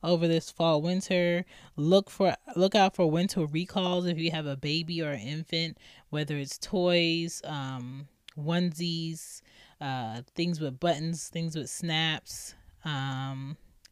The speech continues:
teething rings. This is a season where a lot of parents don't pay attention to the baby in the back seat having a teething ring, might be choking on it,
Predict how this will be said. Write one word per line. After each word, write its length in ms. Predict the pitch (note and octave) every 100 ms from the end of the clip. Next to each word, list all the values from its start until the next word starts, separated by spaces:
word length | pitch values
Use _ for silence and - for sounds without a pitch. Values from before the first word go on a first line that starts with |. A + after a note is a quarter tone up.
| _
teething 520 | - G#3+ G#3 F#3+ F#3+
rings. 640 | F#3 F#3 F#3 F#3 F#3+ - - - - -
This 160 | - E3
is 120 | F3+
a 80 | E3+
season 540 | - F#3 F3 E3+ E3+
where 220 | E3+ D#3+ C3+
a 100 | C#3+
lot 300 | D3 D#3 D#3+
of 300 | D3 D3+ -
parents 800 | - E3+ E3+ D#3 - - - - - - -
don't 280 | F3 E3 C#3
pay 180 | E3 D3+
attention 460 | - E3+ - D3+
to 120 | D3 E3
the 100 | C#3
baby 300 | D3+ D#3 D#3+
in 80 |
the 80 | D#3
back 260 | D3 C#3+ -
seat 300 | - D#3+ C3
having 240 | D3+ C3
a 60 | B2+
teething 460 | - G3 F3 E3+
ring, 180 | E3 E3
might 160 | D3+ C#3
be 140 | B2
choking 500 | - - F3+ - F3+
on 200 | F3 F3
it, 260 | E3+ E3+